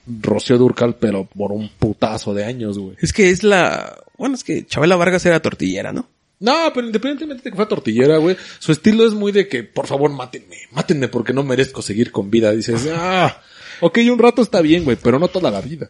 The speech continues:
Speaker 2: Ahí te vamos a enlazar esto. Chabela Vargas, música, animales,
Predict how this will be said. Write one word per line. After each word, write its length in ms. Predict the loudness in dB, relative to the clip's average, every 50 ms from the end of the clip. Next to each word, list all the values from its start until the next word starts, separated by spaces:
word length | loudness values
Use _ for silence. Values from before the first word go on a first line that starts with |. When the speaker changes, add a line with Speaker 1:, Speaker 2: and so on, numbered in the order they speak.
| _ _ -6
Speaker 2:
Ahí 120 | -4 0
te 100 | 4 6
vamos 300 | 6 8 6 6 4 2
a 40 | 2
enlazar 260 | 2 2 2 2 0
esto. 180 | 0 0 -2 -2
Chabela 360 | 0 0 0 2 2 4 4
Vargas, 520 | 4 4 4 4 2 2 -2 -2 -4 -10 _ _ _ _ _ _ -2
música, 520 | 2 4 4 4 4 2 0 0 0 -2 _
animales, 680 | -6 -2 0 0 2 4 4 4 4 2 2 -2 -6 -14